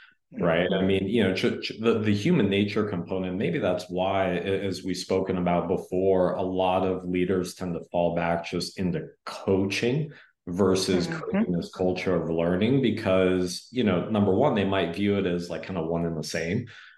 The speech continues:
Speaker 2: right? A-, as we spoke about a few moments ago. But number two, you know, the, the, the impacts, such as they are,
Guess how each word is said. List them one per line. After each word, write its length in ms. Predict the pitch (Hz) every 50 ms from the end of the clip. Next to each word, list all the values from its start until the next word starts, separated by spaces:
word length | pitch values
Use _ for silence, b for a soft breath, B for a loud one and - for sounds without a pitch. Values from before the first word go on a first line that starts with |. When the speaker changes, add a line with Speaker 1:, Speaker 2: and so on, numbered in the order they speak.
| B B _
Speaker 2:
right? 240 | 92 90 90 90 95
A-, 160 | 95 92 95
as 240 | 98 95 90 - -
we 80 | 92
spoke 320 | 87 - - - 92 90 -
about 220 | 87 87 87 85
a 60 | 82
few 160 | - - 104 92
moments 340 | 87 90 101 113 110 -
ago. 260 | - 92 92 85 80 80
But 180 | 82 87 - 95
number 320 | 98 95 87 85 80 -
two, 540 | - - 190 214 131 107 104 104 - - - - _ _ _ _ _ _ _ _ _ _ _ _ _ _ - -
you 120 | - 123
know, 280 | 117 98 95 95 95 98
the, 520 | 107 107 104 101 98 95 95 - 92 90
the, 320 | 92 101 98 95 - - -
the 280 | 98 104 101 - - 98
impacts, 680 | 104 117 127 110 - - 98 90 87 85 - - -
such 240 | - 92 92 - -
as 180 | 98 90 -
they 160 | - 85 80 78
are, 540 | 82 92 98 98 87 82 80 - - B